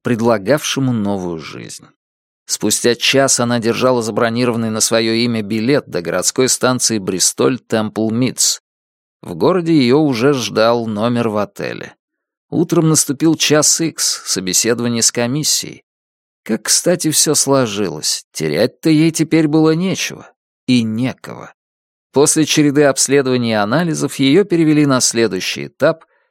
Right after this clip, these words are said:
и денек закрутился. Шинейд прислонила букет к валуну в траве холма,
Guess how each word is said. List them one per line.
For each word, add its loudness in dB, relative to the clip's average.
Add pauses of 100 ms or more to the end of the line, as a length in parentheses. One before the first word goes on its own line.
(120)
и -2
денек 0
закрутился. -6 (1160)
Шинейд -4
прислонила 2
букет 0
к -18
валуну 0
в -10
траве -2
холма, -4